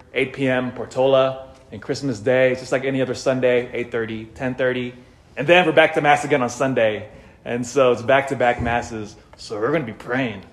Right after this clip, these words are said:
a lot. Praise God. More masses, the better, I say, huh?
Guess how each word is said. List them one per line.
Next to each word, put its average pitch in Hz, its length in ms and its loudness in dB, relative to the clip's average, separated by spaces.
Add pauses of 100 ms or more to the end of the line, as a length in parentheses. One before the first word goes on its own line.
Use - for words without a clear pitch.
a 113 60 -18
lot. 104 800 -10
Praise 139 340 0
God. 98 360 -4 (680)
More 175 220 8
masses, 135 380 0
the 107 80 -10
better, 117 460 2 (240)
I 107 80 -12
say, 104 420 -8
huh? 123 140 -8